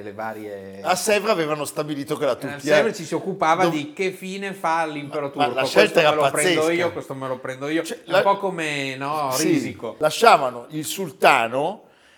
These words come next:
Speaker 2: con una giurisdizione effettiva solo su Istanbul e sulla parte settentrionale dell'Anatolia.
Speaker 1: Sì.
Speaker 2: Cioè, si era ridotto a un fazzoletto.
Speaker 1: Chiaro.
Speaker 2: Ed è qui che Mustafa dice no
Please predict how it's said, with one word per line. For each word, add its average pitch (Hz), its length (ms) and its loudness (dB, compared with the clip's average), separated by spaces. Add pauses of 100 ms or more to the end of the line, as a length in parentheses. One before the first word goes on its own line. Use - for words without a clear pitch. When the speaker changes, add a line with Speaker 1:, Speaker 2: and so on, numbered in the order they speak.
(140)
Speaker 2:
con 170 180 2
una 135 160 0
giurisdizione 156 840 -2
effettiva 185 560 -2
solo 165 420 -2
su 165 220 -6
Istanbul 185 760 -2
e 135 80 -10
sulla 131 280 -6
parte 135 300 -6
settentrionale 123 720 -10
dell'Anatolia. 101 680 -6 (180)
Speaker 1:
Sì. 123 140 -12
Speaker 2:
Cioè, 101 100 -8
si 156 160 -2
era 170 120 6
ridotto 160 500 0
a 160 40 4
un 135 40 -4
fazzoletto. 107 800 -8
Speaker 1:
Chiaro. 107 480 -14 (320)
Speaker 2:
Ed 254 240 -2
è 269 120 0
qui 370 640 -2
che 165 120 -6
Mustafa 170 640 -4
dice 135 760 -12
no 123 680 0